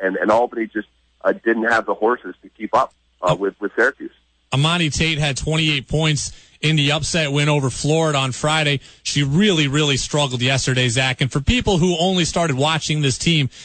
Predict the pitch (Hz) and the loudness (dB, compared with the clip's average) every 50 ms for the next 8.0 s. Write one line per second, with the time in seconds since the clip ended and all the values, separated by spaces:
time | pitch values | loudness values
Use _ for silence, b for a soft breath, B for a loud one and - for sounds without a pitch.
0 | B B - 175 180 175 156 156 160 160 - 160 143 151 143 139 143 139 131 - | B B -2 0 2 2 2 2 0 0 0 0 0 0 0 0 0 -2 0 0
1 | - 151 147 135 131 131 139 170 196 240 262 247 - 196 175 165 156 139 120 117 | 0 0 2 2 0 0 -2 -2 0 0 0 0 0 0 0 2 0 0 0 0
2 | 147 143 131 123 117 120 156 170 202 220 208 190 165 139 117 107 151 143 127 127 | 0 0 0 -2 -4 -4 -2 0 0 2 2 2 0 0 0 0 0 0 -2 -4
3 | 117 b b b b b b _ _ - 143 135 135 165 165 151 131 - - 151 | -8 b b b b b b _ _ 0 0 2 2 2 2 0 0 0 0 0
4 | 131 127 143 135 131 113 107 101 110 107 - - 131 113 98 92 - - 117 117 | 2 2 2 0 -2 -4 -4 -4 -6 -4 -2 -2 -2 -2 -2 -4 -4 -2 0 0
5 | 117 117 - - - _ _ _ _ _ _ _ _ _ _ _ - 147 151 - | 0 0 -2 -8 -14 _ _ _ _ _ _ _ _ _ _ _ -10 -6 -4 0
6 | 147 147 147 135 135 - 120 117 120 123 135 120 120 127 113 113 110 - 117 113 | 2 4 4 4 2 2 0 0 0 2 0 2 2 2 2 0 0 0 0 0
7 | 101 98 101 110 117 127 - - 120 123 - _ - - 120 117 120 110 98 98 | -2 -2 -2 -4 -4 -4 -4 -6 -8 -8 -8 _ -6 -4 -2 2 2 2 2 0